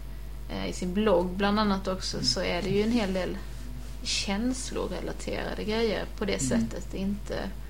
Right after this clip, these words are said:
Speaker 1: inte siffror eller ideologiska grejer eller något sånt.
Speaker 2: Men blir du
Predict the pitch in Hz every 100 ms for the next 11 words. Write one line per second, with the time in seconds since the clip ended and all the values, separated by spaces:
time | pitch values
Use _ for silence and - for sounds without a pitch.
0 | - - - - - - - - - -
1 | 202 - - - 196 - - 170 170 175
2 | 175 170 175 196 175 180 175 175 - 202
3 | 180 175 - - 202 214 - 208 202 -
4 | - - - - - - - - - -
5 | - 131 135 135 135 127 131 135 135 131